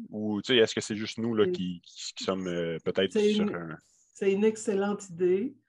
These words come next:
Speaker 2: Euh, on est juste pas, on s-, on n'est juste pas rendu là encore, là.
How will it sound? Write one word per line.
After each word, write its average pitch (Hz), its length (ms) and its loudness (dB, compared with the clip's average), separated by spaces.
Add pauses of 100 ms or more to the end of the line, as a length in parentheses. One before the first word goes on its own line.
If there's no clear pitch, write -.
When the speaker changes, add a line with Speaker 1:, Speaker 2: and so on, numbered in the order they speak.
(460)
Speaker 2:
Euh, 165 340 -2
on 175 160 2
est 170 100 -6
juste - 300 -10
pas, 180 440 2
on - 20 -2
s-, - 200 -14
on - 100 -8
n'est 175 120 -4
juste 190 260 -8
pas 190 140 0
rendu 185 380 -2
là 151 140 2
encore, 165 360 -6
là. 165 380 -12